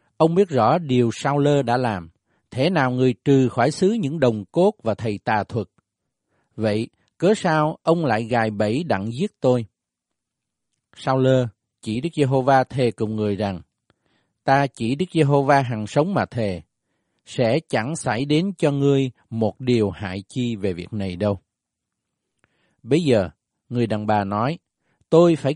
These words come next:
cầu ai trước mặt ông?" Sao-lơ đáp, "Hãy cầu Samuel." Khi người đàn bà thấy Samuel, bèn la tiếng lớn nói cùng Sao-lơ rằng, "Cớ sao ông gạt tôi? Ông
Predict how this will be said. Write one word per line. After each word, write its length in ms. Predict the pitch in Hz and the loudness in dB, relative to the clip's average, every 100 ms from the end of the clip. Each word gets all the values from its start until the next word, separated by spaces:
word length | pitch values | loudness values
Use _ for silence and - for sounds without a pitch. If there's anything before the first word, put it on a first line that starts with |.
| _ | _
cầu 260 | 131 117 107 | 2 4 2
ai 320 | 131 143 135 | 0 -2 -2
trước 280 | - 190 160 | -2 -4 -2
mặt 160 | 104 | -4
ông?" 300 | _ 139 135 127 _ _ _ _ _ _ _ _ _ _ _ | _ -4 -4 -8 _ _ _ _ _ _ _ _ _ _ _
Sao-lơ 500 | - 139 135 131 127 | -6 -2 2 4 2
đáp, 280 | 117 135 175 _ _ _ _ _ | 2 -2 -2 _ _ _ _ _
"Hãy 220 | - 120 - | -10 -10 -2
cầu 260 | 113 98 | -2 -2
Samuel." 580 | - 120 110 110 107 107 95 _ _ _ _ _ _ _ _ _ _ _ | -6 -8 -6 -4 -4 -6 -8 _ _ _ _ _ _ _ _ _ _ _
Khi 160 | - 214 | -6 -2
người 160 | 165 | 0
đàn 180 | 127 123 | 0 2
bà 220 | 123 120 117 | 4 4 0
thấy 260 | 151 180 226 | -2 -2 -2
Samuel, 560 | 208 156 147 143 139 127 _ _ _ | -2 0 2 2 0 -4 _ _ _
bèn 300 | 120 123 123 | 0 0 2
la 220 | 143 165 | 0 0
tiếng 280 | 165 180 196 | -2 -4 2
lớn 260 | 180 196 214 | 2 2 0
nói 200 | 202 277 | -2 -2
cùng 180 | 151 127 | -4 -4
Sao-lơ 460 | - 151 151 156 139 | -4 -2 2 2 2
rằng, 260 | 120 90 - _ _ _ _ _ _ _ | -2 -4 -12 _ _ _ _ _ _ _
"Cớ 160 | - 202 | 0 0
sao 280 | - 202 165 | 2 0 2
ông 220 | 156 156 | 0 -2
gạt 240 | 117 98 _ | -2 -2 _
tôi? 280 | 135 135 131 _ _ _ | 0 2 -2 _ _ _
Ông 340 | - 165 170 | 2 2 2